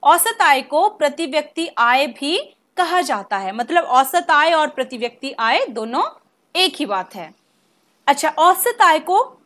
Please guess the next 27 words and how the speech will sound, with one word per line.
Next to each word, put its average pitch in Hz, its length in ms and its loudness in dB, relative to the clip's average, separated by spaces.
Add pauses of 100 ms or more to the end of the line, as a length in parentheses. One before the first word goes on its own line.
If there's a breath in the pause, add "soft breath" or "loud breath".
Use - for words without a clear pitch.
कैसे 359 400 0
प्राप्त 330 460 -4
किया 339 180 -2
जाता 311 320 -2
है? 339 320 -4
कुल 440 440 0
आय 254 360 0
को 339 280 -2
कुल 403 360 -2
जनसंख्या 247 720 -4
से 294 300 -6
भाग 277 440 0
देने 226 320 -8
पर 277 320 4 (440 loud breath)
जो 294 420 -2 (400)
प्राप्त 285 320 0
होता 277 240 -4
है, 285 260 -4
उसे 294 380 -8
हम 285 360 -6
औसत 226 580 -4
या 233 320 0
प्रति 247 360 -8
व्यक्ति 214 500 -12
आय 196 300 -4 (440)
कहते 214 420 -12
हैं। 180 280 -16